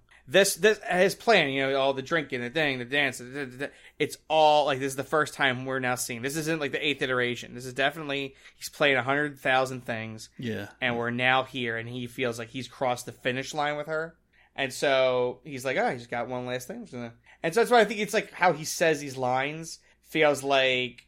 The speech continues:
Speaker 1: the first time he's saying them because he hasn't practiced what he would do when he's gotten to this point. But he's so, in his mind, excited he's got this far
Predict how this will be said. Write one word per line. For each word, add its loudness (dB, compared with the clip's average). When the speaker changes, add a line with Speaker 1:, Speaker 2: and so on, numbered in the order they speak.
Speaker 1:
the -4
first 0
time 2
he's -2
saying 6
them 0
because 0
he -8
hasn't 2
practiced 0
what -4
he -8
would -6
do -6
when -4
he's -8
gotten 2
to -10
this -12
point. -18
But -2
he's -4
so, 6
in -2
his -4
mind, -4
excited 2
he's -8
got 0
this -10
far 2